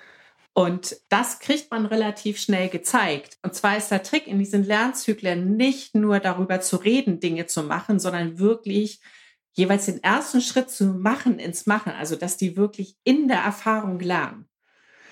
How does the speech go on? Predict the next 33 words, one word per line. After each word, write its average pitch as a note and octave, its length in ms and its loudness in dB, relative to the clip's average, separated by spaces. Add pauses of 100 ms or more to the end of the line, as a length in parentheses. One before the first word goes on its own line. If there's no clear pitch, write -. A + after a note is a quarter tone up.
(220)
Weil E3+ 180 2 (180)
das F#3+ 200 2
ist, A3 380 -2
das G3+ 140 2
lässt C4 220 0
sich C#4+ 180 -2
alles C#4 280 -2
total C4 400 0
schwer B3+ 240 0
vermitteln, G#3+ 540 0
ne? E3 120 -4
Also, G3 260 0
wenn G3+ 100 0
ich G#3 140 -2
sag A#3+ 240 0
hier, G#3+ 320 0
ja, G3 260 -2
wenn G3+ 140 -2
ihr G3+ 120 -4
T-shaped B3 540 0
aufgestellt A3 600 0
seid A3 340 0
und F#3 160 -4
du F#3+ 60 -4
arbeitest G3 580 0
hier F#3+ 320 0 (400)
der F#3 120 4
Leistungsspitze, A3 640 0
die G3 140 -2
eigentlich G#3 240 -2
total F#3+ 380 -2
untergeht, G3+ 520 -2
zu, D4+ 420 0